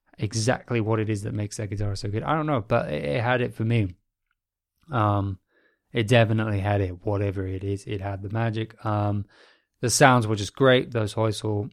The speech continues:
A two, A five pickups had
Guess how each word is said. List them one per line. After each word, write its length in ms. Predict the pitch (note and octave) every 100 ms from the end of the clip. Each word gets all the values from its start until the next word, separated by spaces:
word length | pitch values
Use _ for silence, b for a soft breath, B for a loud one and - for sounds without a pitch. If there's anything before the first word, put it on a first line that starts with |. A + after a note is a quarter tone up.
| -
A 140 | A#2 G#2
two, 160 | -
A 100 | G#2
five 340 | G2 G#2+ G#2 -
pickups 480 | G#2 G#2 G#2 - - b b b -
had 360 | A2 G#2 G#2